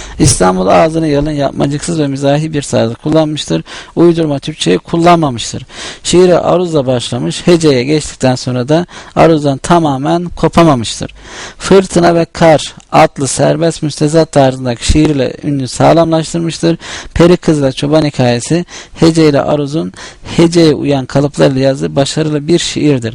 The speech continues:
Demek ki arkadaşlar Fırtına ve Kar'la Peri Kızı ile Çoban Hikayesi önemli. Bir yandan hece ile aruzu kaynaştırmaya çalışırken bir yandan da hece ile gazel yazarak türleri kaynaştırmaya çalışmıştır. Bakın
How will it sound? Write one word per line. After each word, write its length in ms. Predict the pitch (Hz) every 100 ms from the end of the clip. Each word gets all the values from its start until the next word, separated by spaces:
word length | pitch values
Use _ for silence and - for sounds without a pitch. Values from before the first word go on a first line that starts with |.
| -
Demek 260 | 156 160 -
ki 80 |
arkadaşlar 380 | 131 - 117 113
Fırtına 480 | 113 147 143 147 139
ve 80 | 123
Kar'la 540 | - 143 131 135 165 - - - -
Peri 200 | 151 156
Kızı 260 | - 135 135
ile 140 | 151
Çoban 320 | - 147 143
Hikayesi 440 | 131 135 139 - -
önemli. 360 | 147 135 120 107 - - - -
Bir 100 | 160
yandan 400 | 196 185 156 139 120
hece 340 | 156 170 170 147
ile 120 | 131
aruzu 320 | 127 139 139
kaynaştırmaya 720 | - 131 131 127 - 113 110
çalışırken 640 | - 117 123 147 143 160 165 - - -
bir 100 | 165
yandan 400 | 165 147 139 123
da 40 |
hece 360 | 120 131 160 151
ile 140 | 127
gazel 380 | 117 135 143 135
yazarak 420 | 127 120 139 160 - - -
türleri 320 | 160 151 131
kaynaştırmaya 640 | - 151 139 131 - 156 165
çalışmıştır. 640 | - 147 143 139 - 131
Bakın 340 | 135 - 110